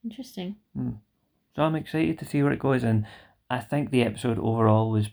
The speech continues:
Speaker 2: probably a, a clunker.
Speaker 1: Mm-hmm.
Speaker 2: Wasn't great, was it?
Speaker 1: Is it trying to be, is it trying to say something?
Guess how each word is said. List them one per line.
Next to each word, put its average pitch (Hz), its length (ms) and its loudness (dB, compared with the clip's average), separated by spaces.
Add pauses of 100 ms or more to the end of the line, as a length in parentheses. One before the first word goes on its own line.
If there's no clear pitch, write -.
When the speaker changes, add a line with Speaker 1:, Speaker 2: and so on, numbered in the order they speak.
(340)
Speaker 2:
probably 110 460 2
a, 101 240 -2
a 107 340 -6
clunker. 110 460 -2 (260)
Speaker 1:
Mm-hmm. 233 260 0 (240)
Speaker 2:
Wasn't 135 280 -2
great, 107 280 4
was 120 140 -4
it? 127 160 -4 (760)
Speaker 1:
Is 233 160 -4
it - 160 -6
trying 233 360 2
to 220 220 -4
be, 190 720 -2 (100)
is 214 80 -6
it 208 140 -6
trying 240 180 0
to 262 80 2
say 190 300 0
something? 240 500 -4